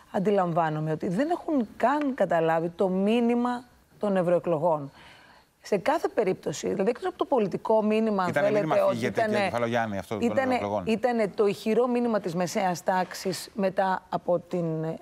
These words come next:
Speaker 1: υπερφορολόγηση και την προσπάθεια ουσιαστικά να την γονατίσουν. Την γονάτισαν. Δηλαδή, η μεσαία τάξη ήταν εκείνη που έδωσε αυτό το, ε, πολύ ηχηρό μήνυμα στις, ε, κάλπες των ευρωεκλογών.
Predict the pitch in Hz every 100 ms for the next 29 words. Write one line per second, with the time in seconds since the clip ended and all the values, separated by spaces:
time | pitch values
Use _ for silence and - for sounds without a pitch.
0 | - - 190 - 190 - 202 185 185 202
1 | 185 190 170 170 175 - 208 208 185 175
2 | 170 - 208 202 185 240 175 165 180 160
3 | 165 156 151 170 - 170 185 233 - -
4 | _ _ - 208 247 277 175 - 165 165
5 | - 226 185 185 185 170 214 208 208 208
6 | - 151 - - - - 190 170 165 180
7 | 160 151 175 - 180 156 160 165 151 170
8 | - - - - 180 170 160 196 180 180
9 | 156 - - - 185 214 190 175 170 160
10 | 156 151 - 151 - 156 156 - 165 160
11 | 160 - 165 156 156 180 156 156 156 151
12 | 147 151